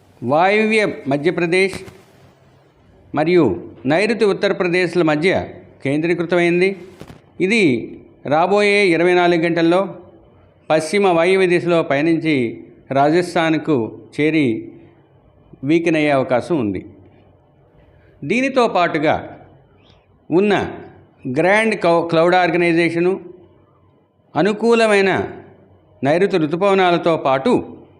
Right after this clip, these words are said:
రాష్ట్రంలో ముఖ్యంగా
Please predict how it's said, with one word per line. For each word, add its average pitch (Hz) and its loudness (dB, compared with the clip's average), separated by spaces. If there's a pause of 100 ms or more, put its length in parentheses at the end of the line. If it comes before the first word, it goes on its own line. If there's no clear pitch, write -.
(520)
రాష్ట్రంలో 208 0 (440)
ముఖ్యంగా 170 0